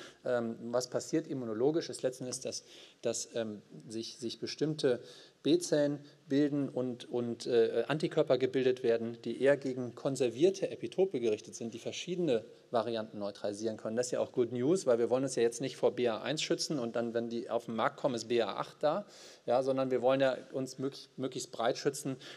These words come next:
und das scheinen diese, ähm, äh, Impfstoffe leisten zu können und die Hoffnung ist, dass insbesondere bei Vulnerablen, dass wir da vielleicht noch so ein bisschen was obendrauf packen können und, und quasi die Evolution so ein bisschen mitmachen können.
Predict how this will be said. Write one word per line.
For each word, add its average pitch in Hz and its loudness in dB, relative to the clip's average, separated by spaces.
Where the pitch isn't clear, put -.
und 113 -2
das 139 2
scheinen 143 2
diese, 123 2
ähm, 113 -4
äh, 117 -2
Impfstoffe 147 0
leisten 123 4
zu 139 -6
können 135 2
und 117 -4
die 110 -4
Hoffnung 131 -2
ist, 117 -6
dass 117 -4
insbesondere 120 -4
bei 110 -2
Vulnerablen, 117 2
dass 113 -2
wir 107 -2
da 101 4
vielleicht 110 -2
noch 110 -8
so - -8
ein 107 -6
bisschen 127 0
was 110 -4
obendrauf 107 -4
packen - -8
können 104 -4
und, 98 -8
und 107 -8
quasi 104 -2
die 110 -8
Evolution 107 -4
so 101 -4
ein 98 -6
bisschen 107 -4
mitmachen 104 -10
können. - -16